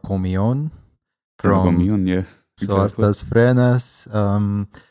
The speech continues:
Speaker 1: he is a recording engineer, um, multi-instrumentalist, musician, um, a guitar player, an awesome person all around.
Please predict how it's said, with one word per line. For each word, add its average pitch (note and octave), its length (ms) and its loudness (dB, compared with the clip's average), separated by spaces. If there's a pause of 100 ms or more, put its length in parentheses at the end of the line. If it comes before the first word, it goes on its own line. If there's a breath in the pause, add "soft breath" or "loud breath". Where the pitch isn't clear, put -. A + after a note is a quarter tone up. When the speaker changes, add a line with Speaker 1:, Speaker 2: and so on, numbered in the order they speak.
(540 soft breath)
Speaker 1:
he F#2 580 -2
is F#2+ 380 -4
a F#2+ 100 -2
recording A#2+ 380 0
engineer, A2 760 2 (360 soft breath)
um, G2 500 2
multi-instrumentalist, G#2+ 1080 0
musician, F#2+ 840 -2 (120)
um, F2+ 440 -6
a - 20 -12
guitar F2 320 -4
player, F#2 580 -4 (460)
an F#2 800 -2
awesome F#2+ 420 -6
person A2 580 -6
all G#2 120 -4
around. A#2 400 -4